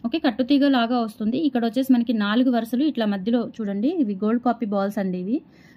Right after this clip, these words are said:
షికాయ్ బాల్స్ అంటారు. And ఇక్కడ వచ్చేసి ఇలా మనకి పర్ల్ ఇలా వస్తుంది. మొత్తం క్వాలిటీ బాగుంటుంది, మెటీరియల్ క్వాలిటీ బాగుంటుంది. సింగిల్ ఇలా మనకి సింపుల్గా ట్వంటీ ఇంచెస్ or ఎయిటీన్ ఇంచెస్ లెంత్లో,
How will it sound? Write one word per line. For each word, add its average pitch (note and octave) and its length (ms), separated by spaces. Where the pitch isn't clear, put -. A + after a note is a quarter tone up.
షికాయ్ A#3 320
బాల్స్ G3+ 260
అంటారు. G3 320
And D4 200
ఇక్కడ A3+ 180
వచ్చేసి A#3+ 280
ఇలా G#3+ 120
మనకి G3+ 240
పర్ల్ A3+ 400
ఇలా A3+ 220
వస్తుంది. F3+ 340
మొత్తం A3+ 300
క్వాలిటీ C4 320
బాగుంటుంది, A#3 520
మెటీరియల్ A#3 380
క్వాలిటీ G#3+ 300
బాగుంటుంది. G#3 580
సింగిల్ A3 380
ఇలా A3 140
మనకి G#3 300
సింపుల్గా A#3 560
ట్వంటీ A3+ 360
ఇంచెస్ A#3 400
or G#3+ 140
ఎయిటీన్ G#3 320
ఇంచెస్ G#3+ 360
లెంత్లో, F#3+ 340